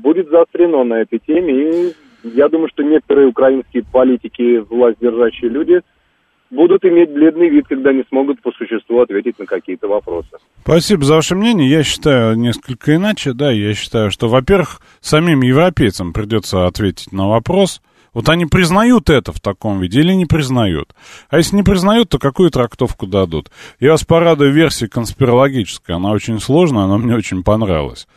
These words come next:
Speaker 2: Значит, э, Путин с Байденом вступили в договорняк.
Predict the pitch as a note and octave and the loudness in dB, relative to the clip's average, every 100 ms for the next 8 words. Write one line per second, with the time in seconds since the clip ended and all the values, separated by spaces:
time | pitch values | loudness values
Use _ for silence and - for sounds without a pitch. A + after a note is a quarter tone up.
0 | - - - - G2 A#2 G#2 - - G2+ | -20 -20 -20 -14 -2 -2 -2 -6 -2 0
1 | F#2+ F#2+ F#2 F2 - _ _ _ - G#3 | 4 4 2 0 -6 _ _ _ 2 2
2 | - D3 G#2+ - _ - _ _ _ _ | 0 -2 -4 -14 _ -20 _ _ _ _
3 | _ _ _ - A#2 A#2+ B2 G#2 G#2 B2+ | _ _ _ -2 0 2 2 0 -2 -2
4 | C#3+ - B2 D#3+ F#3+ B2 A2 C3+ D3+ C#3+ | -2 -2 0 2 2 0 -2 2 2 2
5 | A2+ G2 D2+ | 0 -8 -10